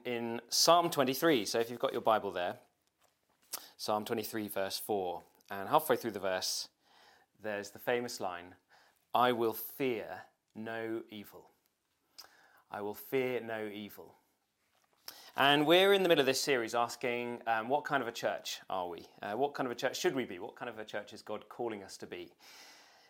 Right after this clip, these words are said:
And I believe that God wants us to be a fearless church.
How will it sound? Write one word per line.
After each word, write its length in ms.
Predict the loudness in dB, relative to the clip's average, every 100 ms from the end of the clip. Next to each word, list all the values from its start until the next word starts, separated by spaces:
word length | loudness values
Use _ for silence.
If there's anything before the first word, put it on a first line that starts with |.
| _ _ _ 2
And 140 | 6
I 120 | 6
believe 280 | 6 2 2
that 160 | -2 4
God 280 | 6 6 2 -14 _ _ _
wants 280 | -8 -6 -6
us 80 | -10
to 100 | -10
be 400 | -8 -10 -12 -18 -20 _ _ -12
a 120 | -12 -6 2
fearless 600 | 4 2 -2 -10 -12 -12 _
church. 540 | -4 -4 -4 -10 -16